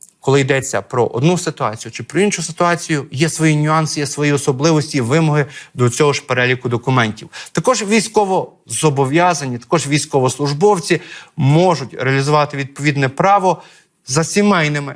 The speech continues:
обставинами, коли його бл-, їхній близький родич є герой України посмертно,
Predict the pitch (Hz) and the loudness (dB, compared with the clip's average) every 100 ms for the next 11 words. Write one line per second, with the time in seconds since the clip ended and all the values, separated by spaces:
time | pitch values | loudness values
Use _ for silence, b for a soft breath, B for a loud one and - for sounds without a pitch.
0 | - 127 - 180 165 160 151 139 160 165 | -10 -10 -4 0 0 0 -2 -2 0 2
1 | 151 - - _ _ - 135 151 127 - | 0 -4 -20 _ _ -2 2 2 0 -8
2 | 143 165 156 139 131 139 - 180 175 196 | -2 0 2 0 2 0 0 2 4 4
3 | 175 170 - B B B 147 156 110 123 | 2 -2 -8 B B B 0 2 2 2
4 | 147 160 127 127 151 143 139 147 147 170 | 2 2 0 -2 0 0 0 -2 0 2
5 | 180 180 165 160 151 | 2 0 -2 -4 -4